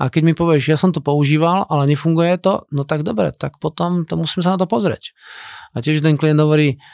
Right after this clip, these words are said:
„Tak som spravil ten pohovor s ním a to nefunguje.“ A hovorím, „Ako si to robil?“ „No tak, tak, e, proste, no, som to s ním robil a nefunguje to. Ukáž mi, ako si to robil.“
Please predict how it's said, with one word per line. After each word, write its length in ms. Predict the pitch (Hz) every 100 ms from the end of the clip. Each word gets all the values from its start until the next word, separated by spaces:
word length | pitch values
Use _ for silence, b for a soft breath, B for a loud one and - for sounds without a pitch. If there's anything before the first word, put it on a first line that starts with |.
| B _
„Tak 160 | 156 -
som 160 | 175
spravil 160 | - 180
ten 160 | 190
pohovor 320 | 156 180 175 180
s 80 | 185
ním 120 | 196
a 60 | 202
to 100 | 208
nefunguje.“ 720 | 220 220 214 202 185 151 117 107 _ _ - 123
A 20 |
hovorím, 240 | 139 147 170
„Ako 100 | 185
si 40 | 185
to 80 | 185
robil?“ 320 | 185 156 117
„No 80 | 143
tak, 240 | 143 151 B B B _
tak, 320 | 160 151 170
e, 240 | 160 156
proste, 400 | 151 160 - 175
no, 320 | 165 170 160 - 156
som 160 | 180 180
to 80 |
s 80 | 185
ním 160 | 180 165
robil 160 | 180
a 60 | 185
nefunguje 400 | 196 196 156 131
to. 20 | -
Ukáž 320 | 180 190 175
mi, 80 | 196
ako 100 | 180
si 60 | -
to 80 |
robil.“ 320 | 208 196 143